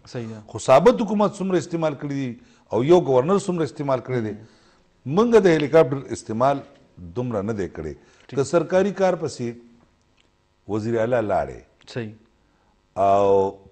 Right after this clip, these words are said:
Speaker 2: په هغې کې، هغې سره خوا کې واده و،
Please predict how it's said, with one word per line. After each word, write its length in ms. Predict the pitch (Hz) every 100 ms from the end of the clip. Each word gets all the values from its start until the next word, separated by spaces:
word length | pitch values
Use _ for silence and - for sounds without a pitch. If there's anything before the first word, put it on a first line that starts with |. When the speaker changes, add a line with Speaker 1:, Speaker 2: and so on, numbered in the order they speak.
| _ _
Speaker 2:
په 60 | - -
هغې 340 | 117 110 151 139
کې، 140 | 143 135 - _ -
هغې 180 | 104 127 123
سره 140 | 107 95
خوا 180 | 107 113
کې 220 | 92 92 87 _ _ _ _ _ - 82
واده 280 | 82 73
و، 120 | 78